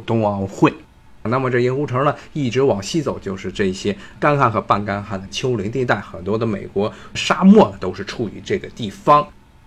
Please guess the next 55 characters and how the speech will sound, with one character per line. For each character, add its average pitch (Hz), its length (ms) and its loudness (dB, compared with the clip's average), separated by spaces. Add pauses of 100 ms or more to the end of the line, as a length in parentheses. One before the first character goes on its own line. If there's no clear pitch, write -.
(140)
美 98 120 -2
国 104 160 -4
的 123 80 0
沙 131 220 -6
漠 156 220 -2
呢， 110 160 -2 (180)
虽 135 160 -6
然 127 100 0
面 170 240 2
积 101 240 0 (220)
没 117 200 -2
有 113 120 -2
中 165 340 2
国 104 220 0
西 123 320 -4
部 131 180 0
像 98 160 -4
新 110 240 -4
疆 110 200 0
那 113 80 -4
么 98 180 -4
多， 160 320 0
但 104 180 -10
是 98 140 -8
还 98 240 -4
是 131 180 -6
在 131 140 -2
西 131 220 -8
部 123 120 -4
很 98 280 -6
普 107 240 -8
遍 151 260 4
的， - 80 -10
特 156 300 0
别 101 160 2
是 113 140 -2
纬 98 180 -2
度 107 120 -4
较 120 200 0
低 156 120 0
的 151 140 4
这 123 100 2
些 123 120 -2
地 131 200 -2
方。 156 400 2 (540)
一 151 160 -2
直 123 140 -2
到 123 200 2 (280)
最 175 180 8
南 110 300 2
边 117 180 4
的 104 180 4
新 143 200 -2
墨 135 160 -2
西 131 180 -6